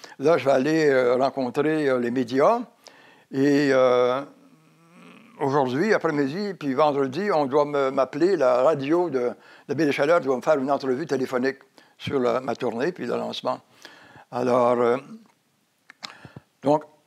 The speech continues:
après, le dix-sept au matin, je rencontre le maire de Maria, et le dix-sept, euh,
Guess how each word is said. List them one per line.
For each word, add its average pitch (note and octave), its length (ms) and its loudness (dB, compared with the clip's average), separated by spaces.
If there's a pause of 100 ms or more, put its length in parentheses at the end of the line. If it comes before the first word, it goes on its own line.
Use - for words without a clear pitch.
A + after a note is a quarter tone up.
(100)
après, F#3 440 2
le D3+ 160 2
dix-sept F3 320 0
au E3+ 60 2
matin, D3 400 0 (200)
je C#3+ 160 -2
rencontre C3+ 460 0
le C3 60 0
maire C#3+ 180 2
de B2 80 -4
Maria, B2 480 0 (1000)
et F#3+ 440 4 (100)
le C#3+ 180 0
dix-sept, D#3 640 -4 (220)
euh, F#3 260 2